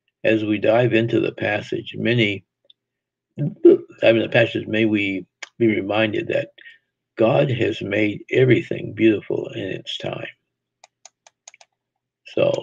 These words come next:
connecting to the word, our first, uh,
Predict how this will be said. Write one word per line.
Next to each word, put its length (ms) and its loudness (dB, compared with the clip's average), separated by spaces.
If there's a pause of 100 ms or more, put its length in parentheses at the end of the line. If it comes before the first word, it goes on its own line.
connecting 460 -2
to 120 4
the 120 4
word, 460 2 (100)
our 240 0
first, 420 0 (840)
uh, 320 -4